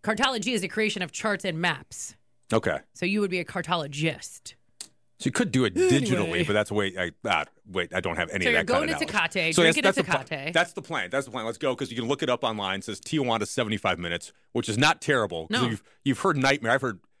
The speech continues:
Speaker 2: nightmares of, like, eleven hours on some holiday weekends where it's like, "Bring a book," 'cause you're gonna, it's gonna be all day for you to get through that thing.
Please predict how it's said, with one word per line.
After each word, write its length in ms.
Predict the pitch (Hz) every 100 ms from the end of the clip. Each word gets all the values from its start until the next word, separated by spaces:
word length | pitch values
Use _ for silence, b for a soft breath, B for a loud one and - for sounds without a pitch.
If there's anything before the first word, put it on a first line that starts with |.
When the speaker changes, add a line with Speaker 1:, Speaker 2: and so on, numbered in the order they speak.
| _ _ -
Speaker 2:
nightmares 400 | 123 123 120 107
of, 80 | 90
like, 120 | 98
eleven 340 | 98 110 107
hours 340 | 104 107 95 87
on 100 | 85
some 160 | 101
holiday 320 | 92 98 92
weekends 400 | 87 92 - 85
where 60 | 95
it's 100 | 90
like, 140 | 92
"Bring 160 | 90 107
a 60 | 95
book," 340 | 101 85 -
'cause 220 | - 90
you're 100 | 85
gonna, 240 | 92 80 78
it's 120 | 101
gonna 120 | -
be 120 | 95 95
all 180 | 98
day 220 | 98 95 87
for 100 | 95
you 80 |
to 80 | 82
get 160 | 80 73
through 140 | 98
that 180 | 76 69
thing. 240 | 78 73